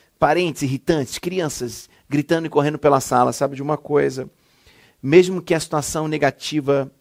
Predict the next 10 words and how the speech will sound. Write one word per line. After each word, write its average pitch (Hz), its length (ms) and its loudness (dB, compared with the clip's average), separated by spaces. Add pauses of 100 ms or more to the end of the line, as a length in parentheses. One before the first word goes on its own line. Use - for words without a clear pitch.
(320)
esteja 127 760 -4 (160)
perto 135 180 -4
de 131 60 -12
você, 127 420 -6 (480)
ela 156 260 4
ainda 156 360 -2
assim 139 260 -8
tem 135 160 -6
um 131 80 -6
potencial 120 840 -6